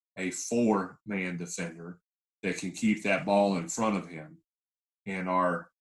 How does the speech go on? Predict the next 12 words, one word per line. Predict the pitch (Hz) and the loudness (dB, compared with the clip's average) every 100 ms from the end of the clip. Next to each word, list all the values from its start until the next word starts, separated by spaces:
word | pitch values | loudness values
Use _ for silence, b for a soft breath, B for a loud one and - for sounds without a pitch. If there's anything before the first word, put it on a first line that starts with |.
| _ 104 | _ 6
ball | 107 107 | 8 8
defender | 95 - 90 87 85 | 6 -2 -2 -2 -4
who | 92 92 | -6 -6
can | 87 | -4
switch | - - 90 - | -4 -4 -2 -2
then | 90 90 | -2 -6
to | 87 | -6
the | 82 | -10
four | - - 104 87 82 _ _ _ - | -8 -2 0 0 -6 _ _ _ -18
and | 87 | -18
contest | - 87 90 85 - | -16 -12 -6 -2 0
shots. | 92 78 - - - - | 0 -4 -2 0 0 -6